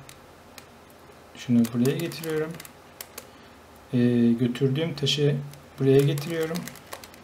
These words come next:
Ve bunu tekrar yukarı getirmiş oldum. Ve ne oldu?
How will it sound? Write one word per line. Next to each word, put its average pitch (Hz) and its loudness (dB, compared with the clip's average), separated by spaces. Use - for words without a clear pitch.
Ve 135 0
bunu 151 0
tekrar 143 0
yukarı 135 -2
getirmiş 113 -4
oldum. 117 -2
Ve 127 4
ne 143 2
oldu? 131 2